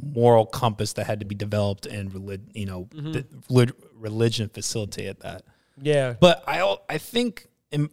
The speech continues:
Speaker 1: for me personally, I feel like in this day and age, you know, with the technology and the, you know, advanced education that we have, people don't necessarily need that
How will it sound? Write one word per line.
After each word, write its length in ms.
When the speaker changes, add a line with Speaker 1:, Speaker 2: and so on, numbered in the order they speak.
Speaker 1:
for 140
me 140
personally, 420
I 40
feel 140
like 120
in 80
this 180
day 240
and 100
age, 560
you 80
know, 40
with 140
the 60
technology 720
and 140
the, 240
you 100
know, 180
advanced 640
education 580
that 140
we 120
have, 340
people 180
don't 220
necessarily 680
need 400
that 300